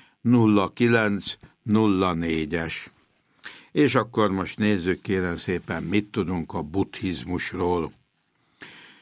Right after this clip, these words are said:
A hinduizmusban található hibák kiküszöbölését tűzte, tűzte ki céljául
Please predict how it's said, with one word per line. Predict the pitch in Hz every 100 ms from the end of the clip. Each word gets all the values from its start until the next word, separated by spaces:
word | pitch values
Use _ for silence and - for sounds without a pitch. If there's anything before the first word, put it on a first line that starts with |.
| _ _ _ _ _ - - _ -
A | -
hinduizmusban | 117 147 208 180 156 139 123 120 120 107 104 101
található | - 117 113 107 98 101 104 98
hibák | 90 - 185 156 127 110 104 - _ _
kiküszöbölését | 196 208 - 139 - 131 107 110 101 107 101 - 104 92
tűzte, | - 139 120 120 95 90 87 _ _
tűzte | 131 131 - 110
ki | - 98
céljául | - 127 117 95 90 90 95 123 139